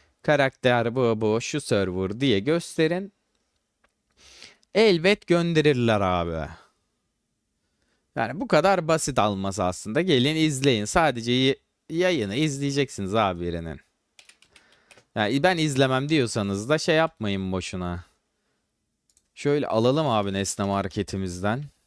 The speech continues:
Manum var arkadaşlar benim de.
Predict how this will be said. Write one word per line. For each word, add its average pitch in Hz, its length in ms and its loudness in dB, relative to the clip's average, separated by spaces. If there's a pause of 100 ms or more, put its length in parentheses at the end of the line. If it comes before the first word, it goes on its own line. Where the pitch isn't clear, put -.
(1300)
Manum 220 460 4
var 190 120 6
arkadaşlar 170 840 2
benim 139 280 -2
de. 113 240 2